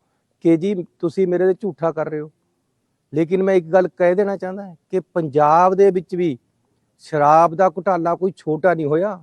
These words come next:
ਹਜ਼ਾਰਾਂ ਕਰੋੜ ਰੁਪਈਆ ਇਹ ਹੜੱਪ ਗਏ ਹੈ। ਔਰ ਜਿਸ ਦਿਨ ਉਹ ਉਹਦੇ, ਉਹਦਾ ਹਿਸਾਬ ਹੋਣਾ ਹੈ,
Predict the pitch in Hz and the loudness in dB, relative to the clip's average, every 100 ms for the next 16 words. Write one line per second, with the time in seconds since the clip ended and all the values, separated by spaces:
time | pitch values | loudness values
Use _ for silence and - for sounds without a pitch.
0 | 127 131 151 156 190 196 - 185 185 190 | -10 -2 2 4 4 0 0 2 4 4
1 | 185 180 175 160 - _ _ _ _ - | 2 0 0 0 -2 _ _ _ _ 2
2 | 185 160 135 135 156 185 202 233 233 _ | 2 4 0 0 2 4 6 4 -2 _
3 | _ _ _ _ _ - 156 127 160 147 | _ _ _ _ _ -6 -4 -2 -2 0
4 | 196 220 208 208 214 202 190 180 196 233 | 2 6 6 6 4 4 0 0 4 6
5 | 214 196 170 165 175 170 180 226 | 6 4 2 2 2 0 -2 -4